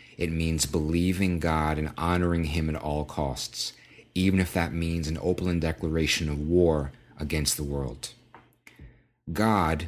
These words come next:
being the kind and merciful God that He is, has enough respect for His creation that He doesn't ask you to believe anything based on blind faith.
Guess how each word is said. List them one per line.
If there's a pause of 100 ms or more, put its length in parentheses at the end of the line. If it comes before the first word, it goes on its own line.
(120)
being
the
kind
and
merciful
God
that
He
is, (300)
has
enough
respect
for
His
creation
that
He
doesn't
ask
you
to
believe
anything (260)
based
on
blind
faith.